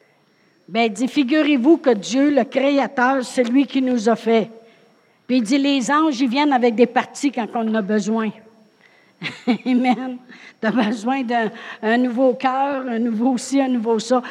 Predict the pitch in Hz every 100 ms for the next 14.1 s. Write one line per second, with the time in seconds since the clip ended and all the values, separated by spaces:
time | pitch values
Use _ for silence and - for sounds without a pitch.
0 | - - 254 254 240 269 269 220 247 208
1 | 247 262 220 170 - - - - 247 220
2 | 262 269 277 247 226 247 214 254 254 -
3 | - 269 226 - - - - - 160 190
4 | 277 262 277 311 302 240 180 - - -
5 | 226 226 262 262 269 285 294 285 247 240
6 | 226 262 277 277 247 240 254 254 254 247
7 | 240 - 269 277 - - - 214 247 254
8 | 240 240 190 - 285 226 202 233 185 180
9 | 220 180 202 180 165 170 - - - 202
10 | 233 254 214 214 185 185 196 - - -
11 | 220 254 269 269 202 262 277 285 285 214
12 | 240 247 247 247 247 - 214 202 196 -
13 | 214 220 220 220 214 190 202 202 190 180
14 | 170